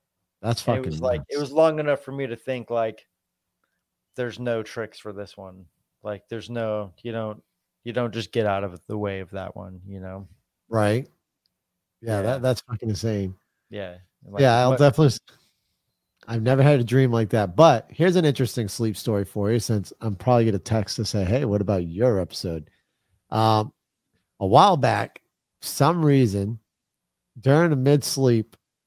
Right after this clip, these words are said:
Speaker 1: I must have been fighting somebody or eating something really good, and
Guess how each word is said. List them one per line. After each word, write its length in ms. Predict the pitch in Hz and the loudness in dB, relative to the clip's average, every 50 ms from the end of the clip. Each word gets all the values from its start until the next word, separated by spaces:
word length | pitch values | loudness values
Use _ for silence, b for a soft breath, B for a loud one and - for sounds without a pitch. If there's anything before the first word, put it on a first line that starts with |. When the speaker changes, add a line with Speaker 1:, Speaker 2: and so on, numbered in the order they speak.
| _ _ | _ _
Speaker 1:
I 180 | - 117 127 135 | -4 -2 0 0
must 300 | 131 127 127 139 123 - | 0 0 0 0 -2 -2
have 80 | _ - | _ -4
been 280 | 160 139 120 104 92 - _ _ _ _ _ _ _ _ _ | -4 -2 -2 -4 -8 -12 _ _ _ _ _ _ _ _ _
fighting 360 | - 143 143 143 131 123 110 | 6 6 6 6 6 4 0
somebody 640 | 101 - 131 127 127 123 131 131 131 131 135 135 135 | 0 0 0 0 2 4 6 6 6 6 6 4 4
or 440 | 127 113 113 117 110 110 110 117 - _ | 2 2 2 2 4 2 2 0 -2 _
eating 300 | - 139 143 151 156 139 | 2 6 6 6 6 4
something 400 | - - 151 135 110 - 127 113 | 4 4 4 4 4 2 0 2
really 300 | 110 113 127 135 135 135 | 2 4 4 4 4 4
good, 340 | 120 104 123 120 123 131 123 - _ _ _ _ _ _ _ _ _ _ _ _ _ _ _ _ | 4 4 4 4 4 2 0 -4 _ _ _ _ _ _ _ _ _ _ _ _ _ _ _ _
and 500 | 127 123 123 123 123 123 123 123 123 135 | 0 2 4 6 6 6 4 4 2 -2